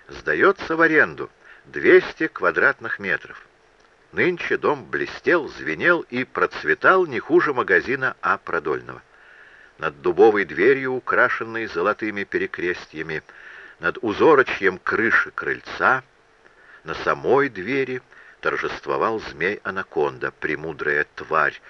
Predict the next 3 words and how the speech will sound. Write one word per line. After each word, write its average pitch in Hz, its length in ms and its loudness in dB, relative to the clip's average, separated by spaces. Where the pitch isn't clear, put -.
выползавшая 90 1400 0
из... 143 340 -6
Нет, 92 600 0